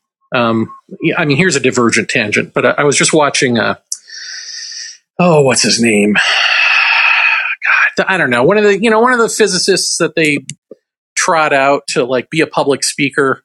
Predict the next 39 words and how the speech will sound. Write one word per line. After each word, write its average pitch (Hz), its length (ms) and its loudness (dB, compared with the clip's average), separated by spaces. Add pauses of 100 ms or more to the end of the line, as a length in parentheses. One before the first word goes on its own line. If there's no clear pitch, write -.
(120)
and 127 100 -4
he 120 40 -2
goes 143 180 2
on 131 120 2
Joe 139 180 2
Rogan, 135 600 2 (720)
uh, 110 640 2
now 127 300 2
and 123 120 2
then. 120 320 2 (400)
Uh, 110 580 0 (500)
uh, 131 140 0 (360)
he's 185 180 0
supposed 208 260 2
to 180 40 0
be 180 80 2
sort 147 220 2
of 117 60 -2
the, 135 720 -4
the 170 80 0
bridge 135 420 2
between 120 460 2 (400)
we, 165 200 4
the 139 80 2
riffraff, 123 540 0
and 107 140 -2
the 104 60 -2
scientist, 117 640 -2
but 117 200 -2
he, - 180 -6
instead, 139 560 0
he 127 220 -2
really 139 300 2
is 113 120 2
more 123 260 2
of 120 120 -2
an 120 60 0
elitist 123 440 -2
gatekeeper. 113 680 -4